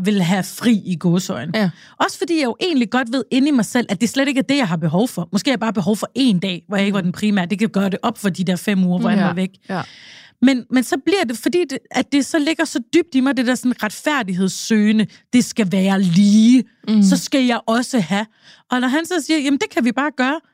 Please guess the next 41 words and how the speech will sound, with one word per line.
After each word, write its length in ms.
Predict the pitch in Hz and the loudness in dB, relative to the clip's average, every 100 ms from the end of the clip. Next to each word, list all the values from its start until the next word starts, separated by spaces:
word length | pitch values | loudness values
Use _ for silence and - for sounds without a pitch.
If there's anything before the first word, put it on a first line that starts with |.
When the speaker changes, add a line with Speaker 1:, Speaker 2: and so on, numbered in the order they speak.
| - | -6
Speaker 1:
så 160 | - | -2
bliver 140 | 220 254 | 2 2
jeg 80 | |
sådan, 300 | 196 - 247 - _ - | 0 0 0 0 _ 0
"Nej, 180 | 262 | 0
fandme 400 | 233 - 226 339 | -2 -2 0 2
ikke 160 | 277 294 | 0 0
alligevel." 460 | 269 285 294 294 233 _ _ _ _ _ _ - | 0 2 2 -2 -4 _ _ _ _ _ _ 0
Speaker 2:
Det 120 | 359 | 0
skal 140 | 339 | 0
være 120 | 302 311 | -2 -2
et 60 | |
problem 440 | - 302 349 359 311 | 0 0 2 2 0
først. 380 | 330 311 - - - | 0 -2 -6 -6 0
Speaker 1:
Ja. 160 | 269 254 - _ - | 0 0 -10 _ -2
Speaker 2:
Ja. 140 | 196 170 _ _ - | -2 -2 _ _ -2
Speaker 1:
Jamen, 120 | 196 | 0
det 20 | 233 | 0
er 40 | |
et 80 | - | -2
kæmpestort 500 | - 302 415 254 - | -4 -4 -2 -6 -4
Speaker 2:
Jeg 80 | 175 | -4
Speaker 1:
problem. 160 | 294 | -2
Speaker 2:
sidder 140 | 190 339 | 0 0
Speaker 3:
Det 60 | |
er 20 | 311 | -2
jo 60 | |
Speaker 2:
og 60 | 285 | -2
kommer, 180 | 285 254 - - | -4 -6 -8 -6
jamen, 100 | 285 | -4
jeg 60 | |
sidder 100 | 285 | -2
og 40 | 339 | 0
kommer 140 | 285 | 0
i 20 | |
tanke 240 | 269 302 302 | -2 -2 -2
på 160 | - 247 | -2 -2
det 100 | 294 | -2
der 100 | 285 | 0
med 160 | 247 | -2
sådan 280 | 254 269 214 | -2 0 0